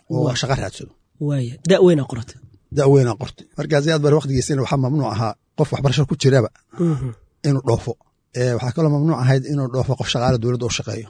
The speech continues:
Speaker 1: Ma dhici ka, ma dhici jirin. Waxaa kaloo mamnuuc ahayd dumarku inay dhoofaan. Dumarka hadda maba dhoofi jirin. Looma ogola inay dhoofaanba oo dalal aan, eh, banaanka aadaanba. Saddexdaasaan ka xusuustaa. Baasaboorka waan helay.
Speaker 2: Mhm.
Speaker 1: Waa dhoof.
Speaker 2: Waa.
Speaker 1: Sacuudigaan tego markaa dhismo ka socdo,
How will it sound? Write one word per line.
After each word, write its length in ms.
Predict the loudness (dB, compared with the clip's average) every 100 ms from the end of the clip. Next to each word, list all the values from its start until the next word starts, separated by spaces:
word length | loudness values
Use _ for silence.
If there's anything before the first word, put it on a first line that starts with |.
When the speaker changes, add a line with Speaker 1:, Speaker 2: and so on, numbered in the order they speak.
| _ -20 -10
Speaker 1:
Ma 180 | -4 -4
dhici 260 | -4 -6 -8
ka, 80 | -8
ma 100 | -6
dhici 180 | -6 -4
jirin. 240 | -2 -2 -6 -18 _ -6 -6
Waxaa 280 | -10 -4 -2
kaloo 240 | 0 0 2
mamnuuc 260 | 0 0
ahayd 200 | 2 2
dumarku 240 | 2 0 -2
inay 120 | -6
dhoofaan. 300 | -6 -6 -10 _ _
Dumarka 260 | -6 -6 -4
hadda 140 | -8 -12 -20 -4
maba 220 | 0 0
dhoofi 280 | 2 2 2
jirin. 180 | -2 -2
Looma 180 | 0 0
ogola 200 | 0 0
inay 220 | 0 0
dhoofaanba 380 | 0 0 0 0
oo 100 | -2 -4 -2
dalal 200 | 0 0
aan, 140 | -2
eh, 300 | -6 -8 -8 -12 -6
banaanka 300 | 0 2 2
aadaanba. 320 | -2 -2 -4 -10 -20 _ _ -20 _ _
Saddexdaasaan 460 | -2 0 2 0 -2
ka 80 |
xusuustaa. 440 | -4 -4 -2 0 -2 -4
Baasaboorka 460 | -6 -4 -2 -2 0
waan 160 | 0 0
helay. 240 | 0 0 -4 -2
Speaker 2:
Mhm. 340 | 2 2 0 -6 -12 _
Speaker 1:
Waa 180 | -2 -2
dhoof. 200 | -6 -12 _
Speaker 2:
Waa. 180 | -8 -6
Speaker 1:
Sacuudigaan 420 | 0 2 4 2
tego 140 | 0 -4
markaa 220 | -4 -6
dhismo 180 | -4 -6
ka 60 | -4
socdo, 260 | -2 -2